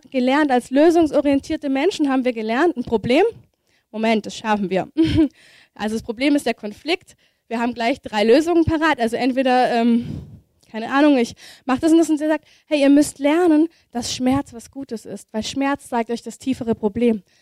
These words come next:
Schmerz zeigt euch, was wirklich in eurem Herzen ist. Und er schreibt dann, wenn wir Menschen auf dieser Erde verstanden hätten, dass Schmerz nicht der Untergang, sondern der Anfang sein sollte von etwas, wie bei einer Geburt zum Beispiel auch. Äh,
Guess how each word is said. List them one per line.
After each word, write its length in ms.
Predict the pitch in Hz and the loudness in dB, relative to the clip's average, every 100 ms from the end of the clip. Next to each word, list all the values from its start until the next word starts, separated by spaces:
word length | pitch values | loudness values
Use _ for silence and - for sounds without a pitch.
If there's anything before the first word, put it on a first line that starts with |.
| _ - | _ -12
Schmerz 520 | - 285 311 - - | -2 0 0 -4 -8
zeigt 260 | 277 277 | -8 -6
euch, 180 | 240 233 | -8 -10
was 180 | 233 - | -12 -4
wirklich 240 | 254 247 | -4 -4
in 60 | 247 | -2
eurem 160 | 220 226 | -2 -4
Herzen 400 | 247 254 - - | -6 -10 -10 -8
ist. 280 | 247 - | -6 -6
Und 280 | 214 226 233 _ _ _ _ _ _ _ _ | 0 0 0 _ _ _ _ _ _ _ _
er 120 | 220 | -8
schreibt 320 | - 262 - | -2 -2 0
dann, 120 | 285 269 _ _ - | 0 -2 _ _ 0
wenn 200 | 240 240 | 2 6
wir 100 | 254 | 6
Menschen 640 | 247 285 494 466 - 294 | 4 2 0 -2 0 2
auf 140 | - - | 0 -4
dieser 240 | 254 262 | -4 -4
Erde 240 | 254 320 311 | -2 -2 0
verstanden 500 | 277 - 285 311 262 | -2 0 0 2 0
hätten, 220 | 240 240 | -2 -2
dass 180 | 226 - | -4 -2
Schmerz 380 | 262 294 311 | 0 0 -2
nicht 160 | 269 - | -6 -4
der 120 | 247 | 0
Untergang, 460 | 320 359 269 226 214 | 2 2 -2 -6 -10
sondern 240 | 214 214 | -10 -8
der 140 | 214 226 | -6 -2
Anfang 340 | 320 - 262 | -2 -2 -8
sein 240 | 226 208 | -6 -10
sollte 280 | 196 190 202 | -10 -18 -20
von 120 | - | -18
etwas, 300 | 202 185 196 - - _ | -16 -6 -6 -6 -20 _
wie 100 | 240 | -4
bei 80 | 226 | -2
einer 120 | 220 | -2
Geburt 300 | 214 262 277 | -4 -4 -6
zum 80 | 226 | -8
Beispiel 260 | 202 - - | -16 -14 -10
auch. 200 | 208 - _ _ _ _ | -10 -10 _ _ _ _
Äh, 260 | 196 196 | -6 -6